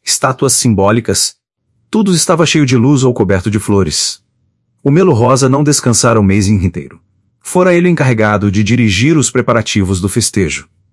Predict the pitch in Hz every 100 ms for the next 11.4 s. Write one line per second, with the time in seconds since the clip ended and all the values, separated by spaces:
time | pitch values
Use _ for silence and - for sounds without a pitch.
0 | _ _ _ _ 139 143 190 190 - 107
1 | 113 107 113 107 107 107 113 107 98 90
2 | 107 120 117 143 131 123 139 127 101 92
3 | 90 95 95 87 107 104 104 98 80 78
4 | 69 - _ _ _ _ _ _ 160 143
5 | 131 123 123 120 135 107 107 104 - _
6 | - 123 - 131 165 143 123 113 123 110
7 | 98 107 104 98 107 101 - - - -
8 | - 151 123 95 98 92 95 - _ _
9 | - 117 113 120 123 117 110 104 - 113
10 | 110 - 156 - 101 95 95 123 120 110
11 | - 123 117 -